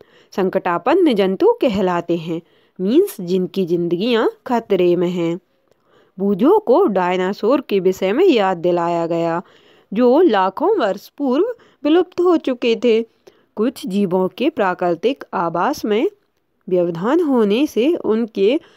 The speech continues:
अस्तित्व को खतरा पैदा हो गया है। प्रोफेसर अहमद ने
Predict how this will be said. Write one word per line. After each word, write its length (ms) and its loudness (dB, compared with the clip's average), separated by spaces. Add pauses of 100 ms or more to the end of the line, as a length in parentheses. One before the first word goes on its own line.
(160)
अस्तित्व 520 -2
को 280 2
खतरा 500 -4
पैदा 360 0
हो 300 2
गया 300 2
है। 260 -6 (3250)
प्रोफेसर 600 0
अहमद 460 -2
ने 200 2